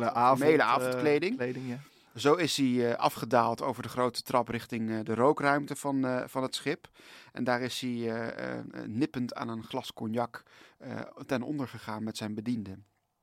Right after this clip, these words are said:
Speaker 2: Dat is toch ongelooflijk?
Speaker 1: Ja.
Speaker 2: Dat is wel de stervenskunst in de puntjes, eh,
Speaker 1: Dus de-
Speaker 2: uitgevoerd.
Speaker 1: <laughs> Ja.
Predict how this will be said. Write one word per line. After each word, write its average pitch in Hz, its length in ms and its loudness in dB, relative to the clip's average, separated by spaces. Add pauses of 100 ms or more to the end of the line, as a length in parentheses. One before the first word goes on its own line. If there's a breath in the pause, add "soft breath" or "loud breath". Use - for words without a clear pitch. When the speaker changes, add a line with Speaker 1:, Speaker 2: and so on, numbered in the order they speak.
(400)
Speaker 2:
Dat - 280 -10
is 113 100 -12
toch 120 140 -10
ongelooflijk? 127 680 -4
Speaker 1:
Ja. 127 200 2 (280)
Speaker 2:
Dat 127 180 -4
is - 60 -4
wel 131 140 2
de 131 80 -2
stervenskunst 147 640 0
in 139 120 -4
de 127 60 -4
puntjes, 123 520 -6
eh, 117 200 -10
Speaker 1:
Dus 131 140 -2
de- 170 80 4
Speaker 2:
uitgevoerd. 208 440 6
Speaker 1:
<laughs> 220 200 4 (240)
Ja. 240 80 4